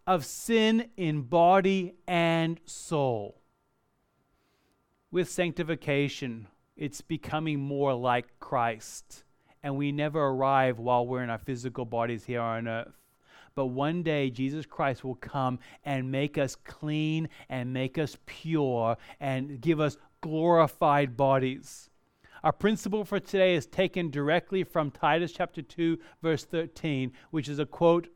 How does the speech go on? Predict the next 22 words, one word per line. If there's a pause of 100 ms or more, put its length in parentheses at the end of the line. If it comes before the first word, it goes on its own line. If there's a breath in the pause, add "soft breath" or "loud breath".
(680)
that
we
quoted
earlier, (240 soft breath)
"Waiting
for
our
blessed
hope, (340 soft breath)
the
appearing
of
the
glory
of
our
great
God
and
Savior, (240 soft breath)
Jesus
Christ."